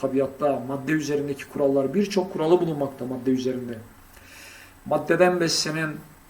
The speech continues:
bitkiler, hayvanlar ve insanlar da aynı şekilde birçok kurallar kapsamında özellikleri bünyesinde bulundurmaktadır. Ee,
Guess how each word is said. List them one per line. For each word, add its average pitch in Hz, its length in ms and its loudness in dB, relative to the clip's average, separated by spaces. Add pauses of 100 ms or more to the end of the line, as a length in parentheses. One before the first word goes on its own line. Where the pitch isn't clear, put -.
(140)
bitkiler, 139 840 -4
hayvanlar 147 500 0
ve 151 100 -4
insanlar 139 600 -2
da 139 180 4
aynı 143 200 -4
şekilde 139 520 -2 (640)
birçok 151 580 0 (160)
kurallar 147 640 4
kapsamında 143 840 0 (1200)
özellikleri 147 760 -2
bünyesinde 143 500 -4
bulundurmaktadır. 131 960 -6 (1700)
Ee, 135 420 2